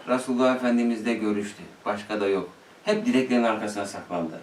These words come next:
Resulullah Efendimiz onu görmesin diye. Resulullah Efendimiz ahirete intikal ettikten sonra Müsellemetül Kezzab diye yalancı bir peygamber çıktı. Aldı mızrağını, çok güzel mızrak kullanırdı. Yine gitti. Müsellemetül Kezzab'ın arası,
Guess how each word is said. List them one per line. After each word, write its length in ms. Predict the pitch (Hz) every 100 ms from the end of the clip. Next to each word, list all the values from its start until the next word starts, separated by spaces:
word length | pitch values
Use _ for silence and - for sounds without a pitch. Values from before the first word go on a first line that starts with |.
| 101
Resulullah 320 | 104 98 -
Efendimiz 280 | 95 92 90
onu 200 | 90 87
görmesin 520 | 90 82 82 - 80
diye. 140 | 80 - - - - - - - - -
Resulullah 340 | 107 139 160
Efendimiz 220 | 156 147
ahirete 300 | 139 139 139
intikal 340 | 139 127 135 135
ettikten 400 | 131 131 139 139
sonra 520 | 135 135 160 208 214 - -
Müsellemetül 680 | - - 127 135 143 143 131
Kezzab 460 | 139 127 - 180 143
diye 140 | 131
yalancı 480 | 123 127 135 135 147
bir 80 | 143
peygamber 560 | 127 120 120 117 117
çıktı. 520 | 104 98 - 143 175 185 - - - - - - - -
Aldı 280 | - 127 135
mızrağını, 520 | 151 120 92 90 85
çok 180 | 82 101
güzel 180 | 92 107
mızrak 380 | 98 90 92 -
kullanırdı. 520 | 85 82 78 - - - - -
Yine 180 | 101 101
gitti. 460 | 98 98 - 127 143 - - - -
Müsellemetül 600 | 135 - 113 117 123 123
Kezzab'ın 400 | 123 110 120 123
arası, 380 | 123 120 120 -